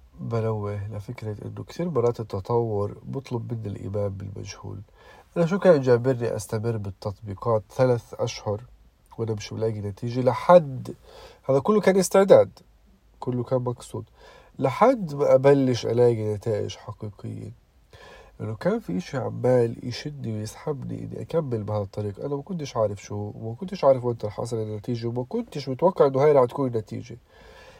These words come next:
لكن لما وصلتها،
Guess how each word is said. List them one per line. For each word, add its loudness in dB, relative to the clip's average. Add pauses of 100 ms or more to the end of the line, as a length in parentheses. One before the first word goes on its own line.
(220)
لكن -10 (1500)
لما 4
وصلتها، 0